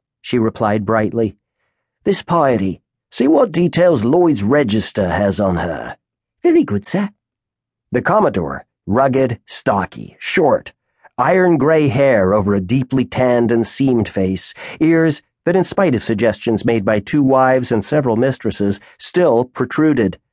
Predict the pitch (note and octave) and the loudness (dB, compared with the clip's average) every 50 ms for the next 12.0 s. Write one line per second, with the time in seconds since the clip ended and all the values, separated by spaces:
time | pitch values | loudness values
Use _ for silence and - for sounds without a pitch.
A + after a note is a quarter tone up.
0 | _ _ _ _ _ _ _ _ - D#3 F3 E3+ - - - - C3+ C3 - - | _ _ _ _ _ _ _ _ -4 -2 0 0 -2 -4 -4 -6 -6 -6 -4 -4
1 | - A#2+ C3 C#3 C#3+ A#2 - - - - A2+ B2+ C3+ B2 A#2+ A#2+ A#2+ A2+ G#2 G#2 | -4 -2 0 0 -2 -2 -4 -6 -6 -2 -2 0 2 2 2 2 2 0 0 -2
2 | B2 A#2+ - F#2+ - A#2 A2 A2 G#2+ - A2 G2+ - - - _ _ _ _ _ | -2 -2 -2 -2 -2 0 0 0 0 -2 -4 -4 -4 -8 -14 _ _ _ _ _
3 | _ _ - G#2 A2 A2 G2 G2+ G2 A#2+ C#3+ D#3+ D#3 B2 C3 C3+ B2+ A#2 G#2+ G#2 | _ _ -2 0 2 2 2 0 0 0 0 0 0 0 2 2 2 2 2 0
4 | G2 - - - C3+ D3 C#3+ - - - A#2+ A#2 B2+ C#3+ - D3 A#2 G2+ F#2 E2+ | -2 -4 -4 -2 -2 -2 -2 -2 -4 -4 -2 0 -2 -2 0 0 0 0 0 0
5 | E2 G2+ G2 - A2+ G2+ A#2 A#2 A2+ - - A#2+ A#2+ A2 G#2 - G2+ F#2 - B2 | -2 -4 -4 -2 -2 0 0 -2 -2 -2 -2 0 0 0 -2 -4 -6 -4 -2 -2
6 | B2+ - - - B2 B2 G#2+ A2+ A#2 A#2 A2+ G#2+ A2+ B2 B2 A2+ A#2 A#2 A2+ F2 | -2 -2 -2 -2 0 0 2 2 2 2 2 2 2 2 2 2 2 0 0 0
7 | G#2+ G#2+ G#2+ G2+ G#2 C3 D3+ D3 C3 G2+ D2+ C#2+ - - - _ _ _ _ _ | 0 0 0 0 0 0 2 2 0 0 -4 -6 -12 -16 -20 _ _ _ _ _
8 | _ _ _ _ _ _ _ _ - G#3+ C4+ C4+ F3+ D#3 B2 A2 F#2+ E2+ F2+ A2 | _ _ _ _ _ _ _ _ 0 2 2 2 2 2 2 2 0 0 -2 -2
9 | G2+ - A2 G2 G#2 G2+ E2 C2 E2+ G#2 - - _ _ _ _ _ _ - A2+ | -2 -2 -4 -4 -4 -4 -4 -4 -4 -6 -6 -10 _ _ _ _ _ _ -4 -2
10 | B2+ C3+ C3+ C3 B2+ - C3 D3+ F3+ F3 F#3 F3+ F3 E3 C#3+ C3+ C3+ C#3+ C#3+ C#3 | 0 2 0 0 0 0 0 0 2 2 4 4 4 4 4 2 2 2 2 2
11 | C3 C3+ C3 B2 A#2 C3 - - B2+ B2 A#2 G#2+ F#2+ E2+ E2 F#2 F2 D2+ - | 2 2 0 0 -2 -4 -4 -2 0 0 2 0 0 -2 -4 -6 -8 -10 -12